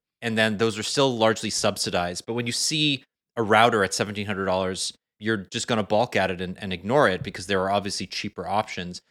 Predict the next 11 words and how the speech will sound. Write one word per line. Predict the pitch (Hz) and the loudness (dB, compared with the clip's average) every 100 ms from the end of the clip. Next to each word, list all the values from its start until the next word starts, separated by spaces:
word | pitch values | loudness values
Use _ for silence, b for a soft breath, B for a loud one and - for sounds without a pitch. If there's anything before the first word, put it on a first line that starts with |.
| _ - | _ 2
But | 123 | 4
I | |
also | 143 147 | 4 2
think | 147 104 | -2 -2
this | 120 - | -2 0
is | 117 - - - _ _ | 0 -2 -4 -8 _ _
more | 113 123 131 | 0 4 6
in | 117 110 | 6 4
line | 104 104 | 2 2
with, | 95 - | 0 0
like, | 95 92 | 0 0